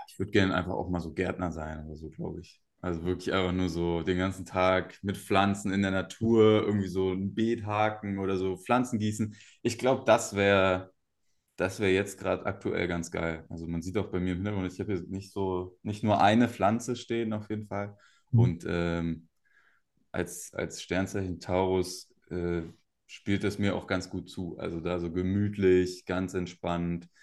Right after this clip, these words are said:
Speaker 1: in der Natur, Pflanzen gießen. Das ist grad so mein highest excitement.
Speaker 2: Sehr gut. Klingt auf
Speaker 1: Und
Speaker 2: jeden
Speaker 1: bei
Speaker 2: Fall
Speaker 1: dir?
Speaker 2: auch. Bei mir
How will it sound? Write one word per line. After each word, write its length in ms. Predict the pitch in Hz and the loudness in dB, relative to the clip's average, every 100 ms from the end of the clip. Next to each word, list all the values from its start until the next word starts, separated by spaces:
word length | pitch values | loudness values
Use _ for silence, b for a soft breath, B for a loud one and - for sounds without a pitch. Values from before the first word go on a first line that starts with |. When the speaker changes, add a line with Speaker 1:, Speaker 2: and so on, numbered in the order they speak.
| _ | _
Speaker 1:
in 200 | - 92 95 | -2 2 2
der 100 | 90 | 2
Natur, 880 | 85 - - 92 90 90 90 - _ _ | 0 -4 -4 2 4 4 0 -6 _ _
Pflanzen 440 | - 87 92 87 | -2 0 0 -2
gießen. 560 | 85 80 90 85 82 - _ _ - | -4 -4 -4 -4 -6 -12 _ _ 0
Das 180 | 117 131 | 2 2
ist 200 | 107 - | 0 0
grad 300 | 92 95 - | 2 2 2
so 80 | 90 | -4
mein 240 | 85 82 | -2 -4
highest 320 | 80 80 - | -6 -8 -12
excitement. 560 | 80 - - - 82 78 _ _ _ _ _ _ _ _ _ _ _ - | -14 -12 -12 -12 -14 -16 _ _ _ _ _ _ _ _ _ _ _ 4
Speaker 2:
Sehr 100 | 165 | 8
gut. 260 | 170 - _ _ _ _ _ _ | 6 4 _ _ _ _ _ _
Klingt 200 | - 135 | 0 2
auf 60 | 127 | 6
Speaker 1:
Und 60 | 104 | 8
Speaker 2:
jeden 80 | |
Speaker 1:
bei 100 | 110 | 8
Speaker 2:
Fall 40 | 98 | 10
Speaker 1:
dir? 220 | 104 160 | 8 6
Speaker 2:
auch. 160 | 139 - _ _ _ _ _ _ _ _ - | 2 -6 _ _ _ _ _ _ _ _ 12
Bei 120 | 143 | 12
mir 460 | 160 214 240 247 | 12 12 12 6